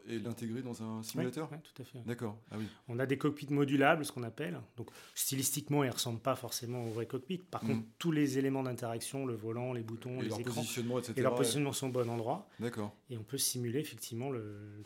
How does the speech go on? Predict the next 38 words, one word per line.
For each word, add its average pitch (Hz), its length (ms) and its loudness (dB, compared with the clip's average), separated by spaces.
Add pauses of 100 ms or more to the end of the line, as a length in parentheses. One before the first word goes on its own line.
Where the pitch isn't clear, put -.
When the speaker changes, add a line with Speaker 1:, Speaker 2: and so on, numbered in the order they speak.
Speaker 2:
toute - 160 -6
la 123 80 2
partie 143 400 0
interaction, 117 500 -2
distraction, 131 720 -4
temps 123 140 -6
de 117 60 -6
regard, 120 520 -4
euh, 107 220 -10
sur 113 180 -10
la 107 80 -8
route, 123 220 -4
temps 113 100 -12
de 104 60 -10
regard 110 200 -8
sur - 120 -12
les 104 160 -10
écrans, 127 240 -10
sur 110 140 -12
les 104 60 -10
commandes. 117 380 -10 (460)
Speaker 1:
D'accord. 104 380 -6 (1300)
Bah, 101 120 -4
écoutez, - 500 -6
euh, 101 240 0
écoute - 260 -8
Marc, 123 200 2
on 123 80 4
arrive 120 180 4
à 117 40 4
la 113 100 4
fin 127 160 0
de, 117 320 2
de 113 100 0
l'entretien. 117 460 0
Euh, 123 480 2
c'était - 180 -4
vraiment 123 320 0